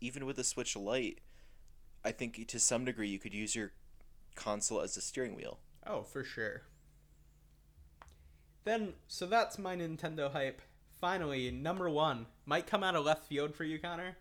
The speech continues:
Speaker 2: This conference, and yes, I'm going to date this podcast, breaking a rule we don't often do. We are recording this on Wednesday, June ninth. Tomorrow, June tenth, is the Summer Games Fest. This is my number one, Connor. You know why?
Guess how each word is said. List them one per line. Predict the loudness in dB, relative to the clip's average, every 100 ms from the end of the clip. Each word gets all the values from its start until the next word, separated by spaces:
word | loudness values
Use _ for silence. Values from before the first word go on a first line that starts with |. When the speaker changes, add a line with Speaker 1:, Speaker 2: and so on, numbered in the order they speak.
| -18 -20 -20 -20 -20 -14 -2
Speaker 2:
This | -2 0
conference, | 2 2 2 -2 -2 -6 -12 -6
and | 0 6
yes, | 6 6
I'm | 0 2
going | 2 0
to | 0
date | 0 -2
this | -6
podcast, | 0 0 2 0 -2 -2 -2
breaking | -2 -4 -8
a | -6
rule | -6 -4 -4
we | -4
don't | -4 -2
often | -2 -2 -6
do. | -4 -2 -2 -6 -18 -14 -2
We | 2
are | 2
recording | 2 0 0 0 0
this | -2 -4 -6 -4
on | -4 -4 -6
Wednesday, | -6 -6 -6 -4 -4 -4 -8 -14 -20 -14
June | -4 0 0 0
ninth. | 0 0 -4 -12 -18 -18 -18 -14
Tomorrow, | -4 4 8 8 8 6
June | 4 -2 -2 -2
tenth, | -2 -2 -2 -6 -10
is | -6 -6
the | -4 -4
Summer | 0 0 0 0
Games | -2 -2 -4 -4
Fest. | -4 -4 -6 -8 -10 -18 -20 -20 -18 -6
This | 0 2 0
is | 0
my | 0
number | 2 2 2
one, | 2 0 0
Connor. | -2 -2 -6 -12 -20 -20 -20 -20 -16 -4
You | 0
know | 2
why? | 4 2 -2